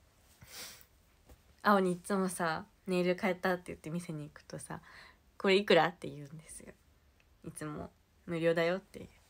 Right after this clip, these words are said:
可愛い、ありがとうございます。これ無料なのよ、おかしいよね。一万円ぐらいしそう。多分パーツ代込みで一万プラス税。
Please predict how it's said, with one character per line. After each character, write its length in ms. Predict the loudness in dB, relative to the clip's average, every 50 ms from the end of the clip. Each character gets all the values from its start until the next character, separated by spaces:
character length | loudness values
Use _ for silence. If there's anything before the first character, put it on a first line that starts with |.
| _ _ _
可 180 | 2 8 10 12
愛 280 | 12 12 12 10 6 4
い、 60 | 4
あ 60 | 4
り 80 | 4 4
が 120 | 2 0
と 100 | -4 -6 -10
う 20 |
ご 80 | -10 -10
ざ 100 | -14 -16
い 120 | -18 -20 -20
ま 80 | -20 -20
す。 160 | -20 -20 -20 _ _ _ -20 -20 _ _ -20 -20 -20 -20 -20 _ -20 -20 _ _ _ -20 _ _ _ _ _ _ -12
こ 140 | -4 0 2
れ 120 | 4 6
無 140 | 6 6 6
料 180 | 8 8 6
な 120 | 6 4 4
の 140 | 4 4 4
よ、 160 | 2 2 -2 _ _ _ _ _ _ _ _ _
お 60 | -12 -8
か 140 | -6 -6
し 180 | -6 -6 -4 -2
い 40 | -2
よ 160 | 0 -2 -2
ね。 160 | -6 -10 -14 _ _ _ -10
一 260 | -10 -6 -2 0 2
万 260 | 4 6 6 6 4 4
円 120 | 2 2
ぐ 120 | 4 4
ら 100 | 4 4
い 100 | 2 0
し 100 | -2 -6
そ 260 | -8 -10 -10 -10 -8 -10
う。 140 | -10 -10 -14 _ _ _ _ _ _ _ _ _ _ _ _ _ _ _ _ -20 _ _ _ _ _ _ _ _ _ _ _ _ _ _ _ _
多 100 | -12 -6
分 140 | -4 -2 -2
パ 160 | 4 8 8
ー 60 | 8 8
ツ 160 | 6 4 8
代 480 | 10 12 12 12 12 10 8 6 2 -2 _ _ _
込 160 | -4 0 2
み 160 | 4 4 4
で 220 | 4 2 0 -2 -4 _ _ _ _ _ _ _ _ _ _ _ _ _ _ _ -14
一 280 | -12 -10 -6 -2 0
万 440 | 2 4 4 4 4 0 -2 -6 -10 -16 _ -20 _ _ _ _ _ _ _ -20 -20 -20 _ _ _ _ _ _ _ _ _ _ _ _ -10 -4
プ 80 | 0 0
ラ 100 | 0 0
ス 160 | 0 -2 2
税。 260 | 4 4 4 2 -2